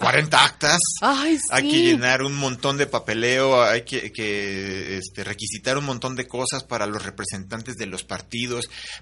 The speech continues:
Speaker 1: para los funcionarios de casilla, para la gente del ine. Son un montón de cosas que hay que hacer y ya si uno se pone a analizarle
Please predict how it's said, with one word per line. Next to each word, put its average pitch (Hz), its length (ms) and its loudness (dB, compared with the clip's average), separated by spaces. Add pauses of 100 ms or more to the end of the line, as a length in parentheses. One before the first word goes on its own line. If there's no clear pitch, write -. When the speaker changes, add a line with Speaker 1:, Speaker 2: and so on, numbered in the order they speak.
Speaker 1:
para 139 240 2
los 143 320 2
funcionarios 120 580 -4
de 110 120 -8
casilla, 123 460 -4
para 156 220 0
la 131 120 -2
gente 120 360 -6
del 110 240 -4
ine. 120 280 -4 (360)
Son 180 200 -4
un 220 140 -4
montón 196 540 0
de 185 80 -6
cosas 175 340 -6
que 156 100 -8
hay 151 100 -6
que 160 100 -4
hacer 139 340 -4 (580)
y 123 160 -2
ya 156 120 6
si 175 100 -2
uno 175 140 -2
se - 100 -4
pone 147 240 -4
a 147 40 -2
analizarle 131 600 -4